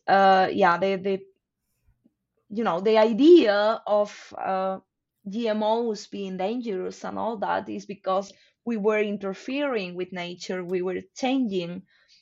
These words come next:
the rules of the game. And what we are seeing now is that we are actually not doing that. It's something that happens in nature. It happens rarely, sure,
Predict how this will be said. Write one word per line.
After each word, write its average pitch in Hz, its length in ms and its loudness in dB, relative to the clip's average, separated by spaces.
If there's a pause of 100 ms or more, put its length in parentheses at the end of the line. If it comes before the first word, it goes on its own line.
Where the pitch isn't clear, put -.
(220)
the 208 220 2
rules 220 560 -2
of 185 140 -6
the 165 80 -4
game. 196 520 -4 (720)
And 226 180 0
what 226 140 0
we 269 220 0
are 233 60 2
seeing 339 320 -2
now 208 220 2
is 208 140 -4
that 202 180 2 (120)
we 247 220 -6
are 226 80 0
actually 302 380 0
not 254 380 -2
doing 277 280 -4
that. 147 180 -6 (1000)
It's 196 200 -10
something 320 380 -4
that 214 140 -2
happens - 540 -4
in - 120 -12
nature. - 580 -10 (500)
It 262 160 -2
happens 294 640 -2 (120)
rarely, 240 760 0
sure, 160 640 -2